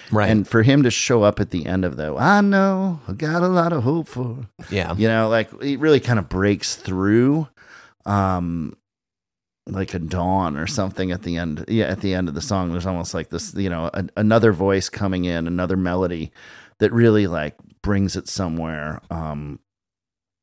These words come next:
Speaker 2: you know, and good morning to the new world. So, uh,
Speaker 1: Totally.
Speaker 2: um, yeah, that, that's a, that's a great, great moment.
Speaker 1: Thematically, uh, um, resonant, him coming in. You, you know, you don't think of,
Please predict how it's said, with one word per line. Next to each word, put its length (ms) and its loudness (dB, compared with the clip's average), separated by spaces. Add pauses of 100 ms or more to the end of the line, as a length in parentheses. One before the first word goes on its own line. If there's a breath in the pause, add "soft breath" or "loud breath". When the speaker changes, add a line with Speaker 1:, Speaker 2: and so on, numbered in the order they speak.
Speaker 2:
you 100 4
know, 260 -6
and 200 -8 (120)
good 180 8
morning 300 2
to 80 -6
the 100 -6
new 140 -2
world. 360 -4
So, 200 -10 (220)
uh, 200 -6
Speaker 1:
Totally. 300 -2 (420 loud breath)
Speaker 2:
um, 540 -8 (200)
yeah, 300 -4
that, 220 0
that's 200 2
a, 80 6
that's 320 2
a 60 8
great, 520 0
great 260 -6
moment. 400 -8 (720)
Speaker 1:
Thematically, 1000 0
uh, 320 -6 (120)
um, 500 -6 (100)
resonant, 760 -8
him 220 -4
coming 220 -2
in. 80 0
You, 100 0
you 120 -2
know, 60 2
you 80 2
don't 160 4
think 200 2
of, 440 -4